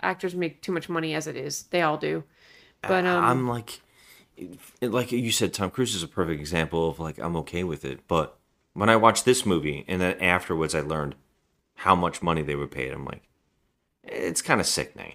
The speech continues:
Speaker 2: Like, that's, that's
Speaker 1: I think
Speaker 2: insane
Speaker 1: it's all
Speaker 2: for this movie.
Speaker 1: actors. I mean, to make the kind of money that, that these actors make, are you kidding me? Twenty million dollars for,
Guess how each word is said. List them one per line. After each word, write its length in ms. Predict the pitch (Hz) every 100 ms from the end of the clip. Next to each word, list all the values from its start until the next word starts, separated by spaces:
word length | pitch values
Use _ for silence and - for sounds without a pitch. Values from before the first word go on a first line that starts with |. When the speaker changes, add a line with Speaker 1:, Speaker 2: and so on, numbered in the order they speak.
| -
Speaker 2:
Like, 240 | 85 87 113
that's, 280 | 113 - -
that's 320 | 104 202 269
Speaker 1:
I 100 | 330
think 200 | 427 415
Speaker 2:
insane 200 | - -
Speaker 1:
it's 20 | -
all 260 | 294 349 -
Speaker 2:
for 40 |
this 80 | 294
movie. 120 | 427
Speaker 1:
actors. 300 | - - 165
I 120 | 214
mean, 240 | 247 269 262
to 120 | 285
make 260 | 269 285 302
the 80 | 349
kind 280 | 277 294
of 60 | 262
money 480 | 214 220 254 294 - - - - _
that, 320 | 240 214 - 214
that 160 | 202
these 220 | 240 254
actors 380 | 226 220 233 226
make, 260 | 208 220 -
are 80 | 220
you 180 | 262 359
kidding 440 | - - 202 240 302
me? 160 | 359
Twenty 380 | - - 302 349
million 400 | 302 285 277 233
dollars 500 | 190 185 220 262 269
for, 280 | 214 190